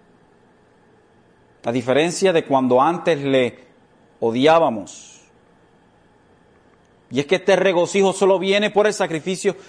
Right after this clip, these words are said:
de Jesús, el cual es nuestro intercedo-, interceso-, intercesor, y tomó la mano del Padre y lo unió con nuestra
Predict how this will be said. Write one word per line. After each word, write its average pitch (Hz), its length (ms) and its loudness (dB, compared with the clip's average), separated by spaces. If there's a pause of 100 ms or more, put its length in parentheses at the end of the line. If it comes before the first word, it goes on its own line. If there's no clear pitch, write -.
(160)
de 139 180 0
Jesús, 180 760 -6 (200)
el 175 160 2
cual 196 200 4
es 226 80 2
nuestro 220 400 0
intercedo-, 202 800 2
interceso-, 185 800 -2
intercesor, 190 840 2 (280)
y 214 140 0
tomó 220 420 2
la 254 160 0
mano 254 460 0
del 285 160 0
Padre 226 880 0 (720)
y 131 120 -4
lo 143 100 2
unió 156 500 2
con 156 320 0
nuestra 151 760 0